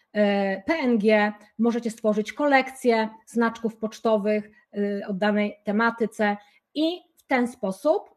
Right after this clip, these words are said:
pracować na zajęciach, e, bazując na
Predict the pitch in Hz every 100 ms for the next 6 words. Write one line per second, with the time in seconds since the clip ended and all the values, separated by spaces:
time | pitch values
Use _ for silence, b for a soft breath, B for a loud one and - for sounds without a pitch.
0 | _ - 311 302 240 220 220 214 196 196
1 | 180 175 254 311 392 - B B B 247
2 | 247 240 240 240 233 233 226 370 302 247
3 | 233 240 254 226 220 214